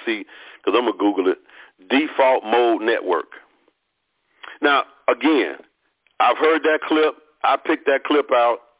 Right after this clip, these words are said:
I'm gonna, I'm gonna try, I'm gonna try to find it and put it on your page. I mean, put it on the page. But, you know, I mean, we probably played that thing fifty times. Why today that I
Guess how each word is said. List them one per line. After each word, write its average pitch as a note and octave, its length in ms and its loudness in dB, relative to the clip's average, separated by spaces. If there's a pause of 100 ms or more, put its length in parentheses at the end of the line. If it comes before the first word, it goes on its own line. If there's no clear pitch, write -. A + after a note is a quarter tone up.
(220)
I'm A2 80 0
gonna, C3+ 160 0
I'm A#2 100 0
gonna B2 140 -4
try, C3+ 220 2
I'm A#2 100 -2
gonna A2 100 -8
try C3 180 0
to A2+ 140 -2
find A#2 240 0
it G#2 80 0
and F#2+ 100 -10
put B2 120 0
it A2 40 2
on G#2+ 80 2
your F#2+ 140 2
page. A2+ 320 0 (440)
I A2 40 -2
mean, G#2+ 160 0
put A#2+ 120 2
it G#2 60 -2
on G2+ 180 0
the F#2+ 120 -2 (200)
page. A2+ 280 2 (500)
But, D3 200 0 (340)
you F3+ 100 2
know, F#3 280 0 (480)
I G3 100 0
mean, E3+ 260 2 (400)
we C#4 120 0
probably B3+ 340 0
played B3 320 -2
that F#3+ 180 -2
thing F3 280 0 (100)
fifty E3 240 -6
times. G#3 440 0 (2250)
Why E3 400 2
today D3 600 0
that A#2+ 120 0
I C3 180 2